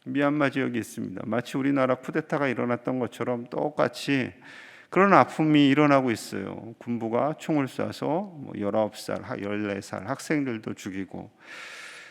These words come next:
어떻게 같은 민족이, 같은 민족을 향해서 총뿌리를 겨누고, 전쟁도 아닌데, 자기의 백성들인데, 자기의 나라인데 이러한 일이 일어날 수 있을까? 하나님, 너무하지 않습니까?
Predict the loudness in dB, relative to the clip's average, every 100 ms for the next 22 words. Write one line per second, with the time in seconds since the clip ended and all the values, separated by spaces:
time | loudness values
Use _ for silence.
0 | -14 -6 0 4 6 4 4 4 4 4
1 | 2 4 2 0 -4 -4 -2 2 2 4
2 | 2 4 2 2 0 2 4 2 -4 -10
3 | -4 -4 -2 -2 -2 -2 -4 -2 -2 -2
4 | -4 -8 -10 -14 -6 -2 0 2 4 2
5 | 2 -4 -6 -10 -16 _ _ -20 -20 _
6 | -2 2 4 2 0 0 -2 -2 -4 -8
7 | -10 -12 -16 -16 -6 -4 0 2 2 0
8 | -8 -8 -2 4 4 4 2 2 2 0
9 | -4 0 2 2 2 0 -2 -2 -2 -4
10 | -6 -6 -8 -10 -8 -2 0 0 0 0
11 | 0 2 0 0 -2 -2 -2 -4 -6 -6
12 | -8